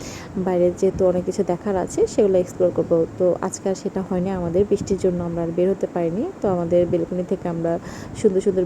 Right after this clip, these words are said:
ভিউ এনজয় করেছি, আর সুন্দর সুন্দর ছবি তুলেছি, এভাবে করে আসলে টাইম স্পেন্ড করেছি, যেটা কিনা আরও ভালো ছিল, অনেক ভালো মোমেন্ট গেছে আমাদের। তো যাই হোক, এরপরে হচ্ছে, উম,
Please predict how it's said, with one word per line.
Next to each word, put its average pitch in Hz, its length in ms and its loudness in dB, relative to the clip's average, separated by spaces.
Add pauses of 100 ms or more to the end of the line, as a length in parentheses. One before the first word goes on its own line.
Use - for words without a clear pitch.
ভিউ 214 180 6
এনজয় 190 220 2
করেছি, 175 420 4
আর 185 80 0
সুন্দর 185 240 0
সুন্দর 180 280 -4
ছবি 202 240 2
তুলেছি, 175 360 2
এভাবে 185 360 0
করে 180 160 4
আসলে 175 360 0
টাইম 175 180 -2
স্পেন্ড 175 400 -6
করেছি, 170 360 0 (580)
যেটা 202 200 4
কিনা 180 200 -2
আরও 175 160 -2
ভালো 185 220 0
ছিল, 185 260 0
অনেক 180 480 0
ভালো 175 360 2 (140)
মোমেন্ট 165 360 -4
গেছে 170 240 -4
আমাদের। 170 380 0 (600)
তো 214 60 4
যাই 208 240 4
হোক, 220 120 2 (220)
এরপরে 208 300 4
হচ্ছে, 202 380 2
উম, - 1400 -10